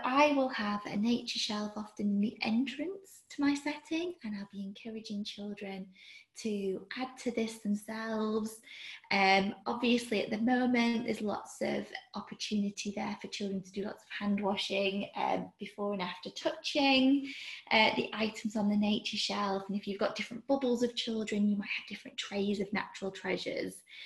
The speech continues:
but there are still ways that we can make this possible. And it's lovely to have a display like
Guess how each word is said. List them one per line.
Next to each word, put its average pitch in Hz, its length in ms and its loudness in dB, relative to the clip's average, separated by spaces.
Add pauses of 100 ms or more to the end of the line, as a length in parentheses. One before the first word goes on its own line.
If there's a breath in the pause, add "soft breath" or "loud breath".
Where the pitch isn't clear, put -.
(160 loud breath)
but - 60 -10
there 269 80 0
are 254 40 2
still 277 380 -2
ways 233 280 2
that - 100 -12
we 208 120 -6
can 202 180 -4
make 202 240 -8
this - 260 -14
possible. - 720 -10 (440 loud breath)
And 226 440 0
it's - 180 -4
lovely 254 640 2
to - 80 -8 (220)
have 277 260 -2
a - 40 0
display 196 480 -6
like 196 240 -10